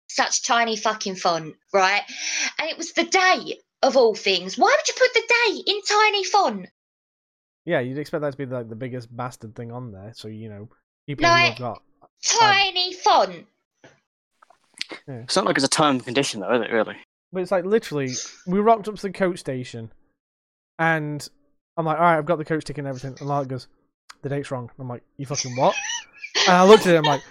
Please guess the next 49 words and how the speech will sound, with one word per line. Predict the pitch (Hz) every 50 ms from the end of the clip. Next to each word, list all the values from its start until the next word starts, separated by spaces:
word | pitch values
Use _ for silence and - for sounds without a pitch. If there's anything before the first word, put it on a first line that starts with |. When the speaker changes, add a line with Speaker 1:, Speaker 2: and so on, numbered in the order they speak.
| - - -
Speaker 2:
"The | 190 185
fucking | - 214 208 202 - 196 185 165
date's | 185 185 196 196 -
wrong." | 165 151 143
It's | 139 160
like, | 156 147
"Can | - 175 160
you | 160 175 214 214 180
change | - - 226 226 240 240 196
this? | 165 151 147 - - -
'Cause | - 165 147 135
the, | 156 160 139 - _ -
the | 180 165
coach | 139 - - 196 196 208 - -
is | 160 -
here | 175 196 190 165
in, | 147
like, | 139 135 143 139 - _ -
five | 170 147 151 143 139 135
minutes." | 139 151 147 131 113 - _ _ - _ _ _ - - 440 453 427 415 415 453 605 622 - - - - 494 508 - - - 539 554 622 659 679
And | 359 180 180 180
it's | 185 170 -
like, | 180 160 160 - -
"Yeah, | 180 196 180 151 131 127 - -
okay, | 180 175 185 160
I'll | 147 139 120
try | - - 165 156
and | 147 -
sort | - 165 143
it." |
And | 131
it's | 139 - 160
like, | 143 135 -
"Well, | 175 185 185
will | 180 196
they | 185 220
take | 208 - 240 269 247 -
an | 170
e-ticket?" | 156 143 - 151 135 -
And | 139
it's | 139 -
like, | 156 170 147
"They | 151
better | 143 - 233 240 214
fucking | - - 139 - 135
take | 123 135 127 117 123
an | 123
e-ticket." | 120 117 - - 123 - - 127 156 - _ _ _ _ _ _ _ _ _ -
And | 196 190 180 185